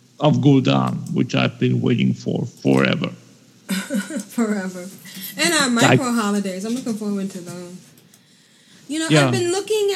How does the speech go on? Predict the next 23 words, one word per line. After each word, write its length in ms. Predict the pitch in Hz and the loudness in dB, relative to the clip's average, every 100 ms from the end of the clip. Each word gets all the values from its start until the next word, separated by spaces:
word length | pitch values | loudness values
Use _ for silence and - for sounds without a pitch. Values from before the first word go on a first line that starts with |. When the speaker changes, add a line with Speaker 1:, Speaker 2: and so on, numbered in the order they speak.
| 359 | -2
Speaker 2:
at 180 | 302 - | -6 -6
the 120 | 294 | -6
different 380 | 330 330 349 294 | -6 -6 -6 -2
outfits, 480 | 330 370 - 277 240 | -2 -2 -4 -4 -2
and 80 | 277 | -2
I've 160 | 285 | -2
actually 280 | 320 - 359 | -4 0 0
found 360 | 339 302 294 277 | 0 0 2 0
some 300 | 285 269 - | 0 -2 0
other, 300 | 277 285 285 247 | -2 0 -2 -4
I 80 | |
found 260 | 208 277 269 | -4 0 2
another 300 | 262 277 254 | 2 2 2
belt 320 | 254 269 277 | 2 0 -2
that 260 | 247 - - | -6 -8 -10
shows 320 | - 247 240 | -2 0 2
a 40 | |
belly 360 | 220 226 233 233 | 2 2 4 4
button. 400 | 214 214 226 220 - - - | 2 0 -2 -2 -6 -20 0
The 460 | 262 254 233 226 - - | 2 4 2 -2 -8 -8
hag 360 | - 294 320 | 0 2 0
feather 600 | 330 403 392 403 392 381 | -2 -2 0 0 0 -2
cord 500 | 392 - 403 427 427 | -6 -2 0 0 -2